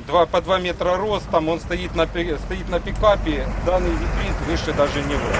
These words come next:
на сегодняшний момент. То есть потенциал данного гибрида очень высокий,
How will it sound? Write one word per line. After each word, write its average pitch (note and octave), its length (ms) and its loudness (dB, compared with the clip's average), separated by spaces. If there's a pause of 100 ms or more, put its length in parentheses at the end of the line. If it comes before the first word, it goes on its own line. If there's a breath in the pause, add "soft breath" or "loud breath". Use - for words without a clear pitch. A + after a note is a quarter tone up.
(280)
на D#3 80 4
сегодняшний D#3+ 520 2
момент. D3 400 0
То E3+ 120 4
есть D3 100 0 (340)
потенциал G3+ 600 4
данного F#3+ 420 4
гибрида F#3+ 480 0
очень F#3 380 -2
высокий, F#3+ 580 -2